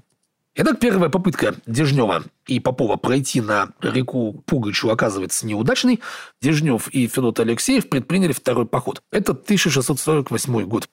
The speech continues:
Начался вот этот знаменитый рейд, э, Дежнева на восток. Большая экспедиция, больше двухсот человек,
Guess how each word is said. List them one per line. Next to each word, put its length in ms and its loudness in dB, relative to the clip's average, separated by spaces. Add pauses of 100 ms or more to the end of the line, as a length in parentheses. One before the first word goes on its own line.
Начался 380 0
вот 80 -2
этот 140 -6
знаменитый 560 -2 (240)
рейд, 340 0
э, 220 2
Дежнева 460 0
на 120 -4
восток. 460 0 (240)
Большая 500 2
экспедиция, 720 -4 (160)
больше 260 2
двухсот 340 2
человек, 420 0